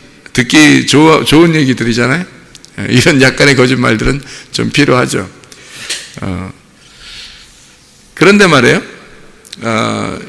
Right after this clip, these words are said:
여기서 말하는 거짓말과 진리라고 하는 말은 좀 다른 거예요. 왜 그러냐면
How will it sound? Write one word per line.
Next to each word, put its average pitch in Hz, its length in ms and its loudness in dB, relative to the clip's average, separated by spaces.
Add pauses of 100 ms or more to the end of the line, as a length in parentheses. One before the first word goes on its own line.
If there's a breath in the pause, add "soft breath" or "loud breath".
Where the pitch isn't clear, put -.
(120)
여기서 190 360 4
말하는 160 480 2
거짓말과 151 1000 0 (220)
진리라고 143 640 2
하는 131 160 0
말은 120 480 -2 (340)
좀 123 300 0
다른 107 260 -2
거예요. 101 460 -4 (340)
왜 117 180 2
그러냐면 143 640 2